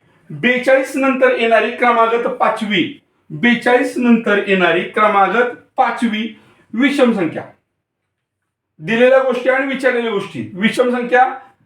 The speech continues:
विचारले, कितवी विचारले? पाचवी विचारले. पण दिलेली संख्या कोणती आहे? बेचाळीस. ही एक समसंख्या आहे. आणि मग समसंख्येनंतरची विषम संख्या काढायची असेल, तर पटकन या संख्येच्या लगतची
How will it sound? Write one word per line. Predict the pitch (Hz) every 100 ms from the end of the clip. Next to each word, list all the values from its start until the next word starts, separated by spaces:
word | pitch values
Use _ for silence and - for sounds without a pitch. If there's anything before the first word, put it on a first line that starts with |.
| -
विचारले, | 247 - 208 143 -
कितवी | - 269 269
विचारले? | 269 277 247 247 240 - - _ _ _
पाचवी | 262 262 247 214
विचारले. | 180 127 - - - - _ -
पण | 180 160
दिलेली | 247 269 277 285
संख्या | 339 311 269
कोणती | 277 262
आहे? | 269 - - _ _ _ -
बेचाळीस. | 185 247 240 190 131 - -
ही | 208
एक | 247 247
समसंख्या | - 285 277 254 240 220
आहे. | - - _ _ -
आणि | 175
मग | 214
समसंख्येनंतरची | - 262 277 - 277 254 262 247 196 - 233 240 294
विषम | 269 277 247
संख्या | 254 240
काढायची | 233 208 196
असेल, | - 175 170 - - - _ -
तर | 262 262 - _ _ -
पटकन | 311 311 294 285 285 -
या | 190 285
संख्येच्या | 285 277 247 240 254 247
लगतची | 233 254 269 262 220 - 269 131 -